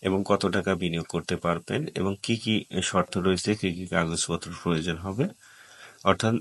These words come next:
আজকের এই ভিডিওতে শুধুমাত্র তিন মাস অন্তর মুনাফা ভিত্তিক সঞ্চয়পত্র নিয়ে আলোচনা করব। তাই আপনি যদি সর্বশেষ, আহ, তথ্য অনুযায়ী তিন মাস অন্তর মুনাফা ভিত্তিক সঞ্চয়পত্রে বিস্তারিত জানতে চান, ছোট্ট ভিডিওটি সম্পূর্ণ দেখার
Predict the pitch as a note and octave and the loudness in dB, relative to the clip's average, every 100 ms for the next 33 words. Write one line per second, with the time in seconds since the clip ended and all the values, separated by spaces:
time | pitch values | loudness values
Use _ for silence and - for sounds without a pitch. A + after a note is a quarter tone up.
0 | - - F#2+ - F#2+ F#2 F#2+ F#2+ F#2 G2 | -2 -2 0 2 4 4 4 4 4 2
1 | - G2 G2+ G2+ F#2+ G2+ F#2+ G#2 G#2 F#2+ | 0 2 2 2 2 0 2 4 4 2
2 | G#2+ G2+ G2+ F#2+ F#2 F2+ F#2+ F#2 F2+ F#2 | 0 0 0 2 0 -2 -2 -2 -4 -4
3 | - F#2 E2+ F2 E2+ E2+ F2+ E2 D#2+ D#2+ | -2 -2 -2 -4 -4 -6 -4 -4 -4 -2
4 | D#2+ F2 E2+ E2 E2+ - B2+ E3+ - - | -2 -4 -4 -4 -6 -4 -6 -8 -16 -20
5 | - - _ - F#2+ F#2 G#2 G2 G#2 - | -20 -20 _ 4 4 6 2 2 2 2
6 | G2+ F#2 G2+ - G2+ G2 - - F2 F2 | 2 2 0 2 0 0 -4 -2 0 0
7 | - F#2+ F2+ - G2 F#2+ F2+ F#2+ D3+ F#3 | 0 0 0 0 2 2 4 2 2 -4
8 | _ _ _ - F#2+ F2+ F2 F2+ F2 F#2 | _ _ _ -2 2 2 2 0 -2 -2
9 | F2 F2 F2+ F#2+ F2+ F2+ - F#2+ F2+ - | -2 -2 -2 -2 -2 -4 -4 -6 -6 -6
10 | - F2 D#2+ E2+ E2+ - E2+ F2 E2 - | -2 -2 -2 -4 -4 -4 -4 -2 -4 -2
11 | E2+ D#2 F2 E2+ E2 F2 E2+ A#2+ F#3+ - | -4 -4 -4 -4 -4 -6 -4 -4 -6 -12
12 | - - - - G#2+ - E2+ E2+ E2 - | -20 -14 -2 0 0 -2 -2 -2 -4 -6
13 | - D#2+ D2+ D#2+ D#2 D2+ D2 G2+ | -6 -6 -6 -8 -8 -8 -6 -6